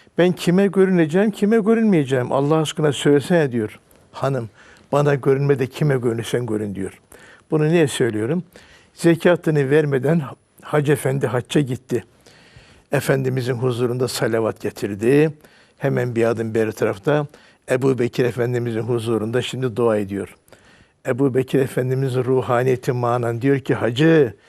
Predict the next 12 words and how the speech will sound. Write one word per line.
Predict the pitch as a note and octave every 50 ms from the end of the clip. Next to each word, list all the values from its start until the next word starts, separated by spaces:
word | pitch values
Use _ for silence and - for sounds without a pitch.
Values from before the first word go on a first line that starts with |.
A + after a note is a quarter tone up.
| _ _ _ _
benim | A#2+ B2+ C3 B2+ C3 B2
gözüme | B2+ B2+ B2 A#2 C3 C3 C3 B2
görünme, | - C3+ C3+ C3 C3 C#3 C#3 C3
şuradan | - - C3+ B2 A#2+ C3 A#2+ B2 A2
defol. | C#3 B2+ - - D#3 F3 G3 F3+ - _ _ _ _ - - - - _ _ -
Ben | C#3 C#3+ D3 C#3
iktidardayken | - B2 C#3+ - - - C#3+ B2+ C3 B2+ B2+ C3 C3+ D#3+ E3+ E3 - D#3+ D3
senin | B2+ - - C#3 C3 C3 C3+ B2+
gibilere | A#2+ C3 A#2 C3 B2+ C3 C#3 D#3
ordu | D#3 - - A2+ A#2 A#2+ A2+ D3 C3 A#2+
gönderdim," | A#2 A#2+ A2+ A2 G#2 G2+ F#2 G2+ G2+ G2
diyor. | G2+ G2+ G2 - _